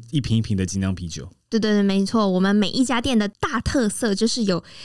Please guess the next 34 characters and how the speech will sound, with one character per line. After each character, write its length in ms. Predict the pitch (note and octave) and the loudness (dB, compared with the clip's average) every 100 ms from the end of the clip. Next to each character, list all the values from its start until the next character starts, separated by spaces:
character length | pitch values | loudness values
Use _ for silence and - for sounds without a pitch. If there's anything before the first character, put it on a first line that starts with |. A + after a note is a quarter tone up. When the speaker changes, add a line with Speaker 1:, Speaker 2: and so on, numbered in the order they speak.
| - - - | -20 -20 -4
Speaker 2:
整 220 | G#3 G3+ | 0 2
大 200 | E4 D4 | 0 -2
座 240 | - C#4+ | -2 0
冰 260 | G#3+ G#3 F#3+ | 0 2 2
箱， 300 | G3 G#3 G3+ | 2 0 0
然 100 | F#3 | 2
后 80 | G#3+ | 2
里 120 | G#3 | 4
面 200 | F#3+ G#3+ | 4 4
都 220 | G#3 G3+ | 4 2
有， 160 | G3+ G3 - - - | 2 0 -4 -12 -8
就 120 | G#3 | -4
是 80 | G3+ | 0
一 140 | G#3+ | 0
定 180 | A3+ D4 | 2 2
是 140 | B3 | 4
具 220 | B3+ - A#3+ | 0 2 2
备 160 | A3 | 2
三 240 | G#3 - A#3 | 0 2 0
百 160 | G#3 | 0
多 160 | E3 F3+ | -2 -2
款 180 | F#3+ G3+ | -2 -4
精 140 | G#3 F#3 | -4 -2
酿 180 | F#3 F3+ | 0 -2
啤 140 | - - | -4 -6
酒。 220 | - - | -8 -8
Speaker 1:
<gasps> 80 | - | -12
三 340 | - - A2 | -8 2 4
百 220 | B2 A2 F#2 | 4 2 0
多 220 | A#2 A2 | 2 2
款， 460 | A2 A2 A2 F#2 D#2+ - | 2 2 2 -2 -6 -2
哦， 140 | F#2+ | 0
Speaker 2:
没 60 | F#3 | 0
错。 360 | - G#3 F3+ | 2 0 0